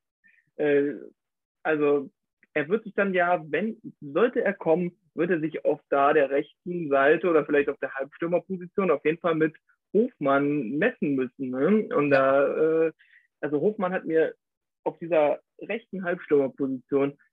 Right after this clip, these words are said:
Speaker 1: immer am besten gefallen, genau wie Player auf der linken.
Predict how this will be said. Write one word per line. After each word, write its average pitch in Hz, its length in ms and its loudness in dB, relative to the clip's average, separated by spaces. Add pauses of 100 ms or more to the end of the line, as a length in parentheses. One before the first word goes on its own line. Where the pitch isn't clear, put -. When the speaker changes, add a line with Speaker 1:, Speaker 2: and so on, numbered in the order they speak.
(140)
Speaker 1:
immer 196 280 2
am 139 140 -2
besten 160 300 2
gefallen, 135 420 -4
genau 135 220 2
wie 180 80 2
Player 180 380 0
auf 156 140 0
der 143 120 2
linken. 143 420 -4